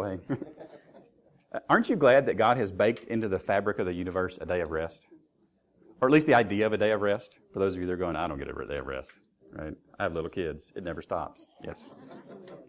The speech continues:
It will one day. Um, she came, so she was working. She came to answer. So how long was Peter knocking before Rhoda showed up?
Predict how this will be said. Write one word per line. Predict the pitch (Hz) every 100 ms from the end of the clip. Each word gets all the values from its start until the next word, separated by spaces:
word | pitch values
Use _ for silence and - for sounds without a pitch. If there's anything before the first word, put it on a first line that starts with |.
| -
It | - -
will | 98 101
one | 95
day. | 85 69 - - - - - _ _ _ _ _ _ _ -
Um, | 104 92 80 85 - - _ - - _ - -
she | -
came, | 123 165 131 98
so | 107
she | - 151
was | 120
working. | 123 131 104 80 - - - - -
She | - 151
came | 143 180 196 202
to | - -
answer. | 143 147 143 98 73 - _ _
So | -
how | 120 180
long | 214 202
was | 180 -
Peter | 185 160
knocking | 123 120 123 107
before | 95 - 101
Rhoda | 101 92
showed | - 98
up? | 90 78 -